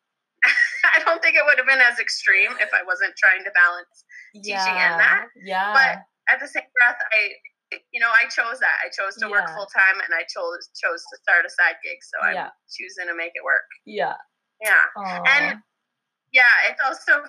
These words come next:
Speaker 1: freeing anyone that's considering doing a side gig while having a full-time job. The thing I love about it is you don't feel pressure for it to be successful.
Speaker 2: Right.
Speaker 1: Like, when I come home tired from work,
Speaker 2: Right.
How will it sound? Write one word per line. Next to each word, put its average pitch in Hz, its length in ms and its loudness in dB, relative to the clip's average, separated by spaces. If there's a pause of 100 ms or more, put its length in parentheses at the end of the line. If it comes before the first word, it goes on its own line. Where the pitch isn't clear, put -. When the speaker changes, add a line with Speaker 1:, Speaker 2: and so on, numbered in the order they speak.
(120)
Speaker 1:
freeing 240 440 2
anyone 220 440 0
that's - 360 0 (440)
considering 240 640 2
doing 208 260 -2
a 190 60 -4
side - 360 0
gig 180 200 -10
while 180 160 -4
having 180 260 -2
a 180 80 -8
full-time 175 600 -6
job. 160 360 2 (400)
The 262 100 -4
thing 311 180 0
I 294 80 6
love 226 240 4
about 254 300 6
it 285 200 -2
is 202 300 -8
you 220 160 -18
don't 208 220 -6
feel 208 160 -4 (100)
pressure - 500 -4 (140)
for 208 140 0
it - 100 -4
to - 80 -14
be 196 100 -16
successful. - 720 -8 (360)
Speaker 2:
Right. 160 240 -6 (240)
Speaker 1:
Like, 202 180 0
when 220 160 2
I 196 100 2
come 233 220 -6
home 185 360 -10 (240)
tired - 300 2
from 208 200 0
work, - 260 2 (360)
Speaker 2:
Right. - 200 -12